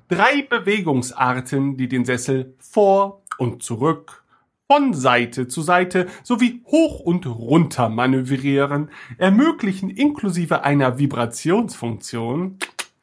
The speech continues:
eine unbegrenzte Anzahl von Bewegungseffekten.“ Aha. <laughs>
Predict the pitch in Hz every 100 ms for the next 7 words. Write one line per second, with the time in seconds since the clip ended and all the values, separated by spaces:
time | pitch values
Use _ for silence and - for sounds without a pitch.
0 | _ _ - - 123 127 143 180 190 170
1 | 156 156 165 - 151 139 143 147 139 143
2 | 139 123 143 151 185 220 208 185 156 135
3 | - 127 - 120 120 156 117 113 - -
4 | - 185 - _ _ _ - 143 135 117